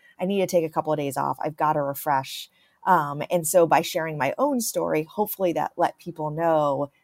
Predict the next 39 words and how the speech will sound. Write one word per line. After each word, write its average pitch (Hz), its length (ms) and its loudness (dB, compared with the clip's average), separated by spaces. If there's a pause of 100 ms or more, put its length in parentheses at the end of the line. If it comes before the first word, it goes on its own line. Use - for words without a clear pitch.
(140)
"It's 190 160 -2
okay 190 340 -4
to 180 80 4
talk 156 260 -4
about 156 220 -2
this 156 160 -8
with 156 100 -6
your 147 120 -6
manager. 143 280 -6
It's 135 140 -8
okay 175 240 -4
to 175 80 2
talk 151 220 -8
about 147 180 0
it 139 80 -2
with - 160 -8
me. 143 320 -8 (320)
We're 175 140 6
all 175 220 8
human. 160 500 -6
We 165 160 2
are 139 200 2
all 175 200 6
feeling 156 480 -2
this 143 380 -6 (180)
right 160 200 2
now. 143 300 0
So 147 220 -4
just 143 200 -4
be 151 100 -6
honest 143 360 -10
with 135 100 -2
it." - 40 -8
So 175 80 0
I 170 40 4
think 175 180 -4
the 160 80 -2
vulnerability 160 640 0
from 143 380 -6